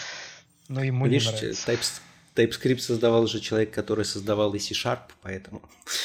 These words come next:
Speaker 2: э, с точки зрения созданий, концепций, там, и многих, э, внутренних парадигм, которые используются, он очень заимствован из C-Sharp. Э, хотя наши C-Sharp разработчики говорят, что нет, это же TypeScript, это не C-Sharp, а мы любим C-Sharp,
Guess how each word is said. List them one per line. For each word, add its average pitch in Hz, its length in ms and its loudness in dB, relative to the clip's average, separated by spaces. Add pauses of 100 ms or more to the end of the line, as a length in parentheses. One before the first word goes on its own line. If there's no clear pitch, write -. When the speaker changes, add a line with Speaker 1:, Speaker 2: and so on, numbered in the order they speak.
(380)
Speaker 2:
э, - 300 -8
с - 80 -20
точки 113 300 0
зрения 104 340 2
созданий, 107 560 2
концепций, 107 800 -4
там, 87 220 -10
и 95 40 -8
многих, 98 640 -4
э, 92 600 -10
внутренних 110 520 0
парадигм, 104 600 -2
которые 101 300 -2
используются, 101 540 -2
он 123 220 0
очень 113 300 2
заимствован - 480 -6
из 95 60 -8
C-Sharp. - 560 -6 (680)
Э, - 280 -8
хотя 98 280 -6
наши 95 280 -4
C-Sharp 104 340 2
разработчики 98 640 -6
говорят, 95 280 -10
что 104 200 -8
нет, 113 300 -4
это 101 160 -8
же 101 80 -12
TypeScript, 107 720 -8
это - 200 -14
не 98 120 -6
C-Sharp, 104 480 -6
а 101 60 -8
мы 101 120 -6
любим 98 220 -8
C-Sharp, - 420 -4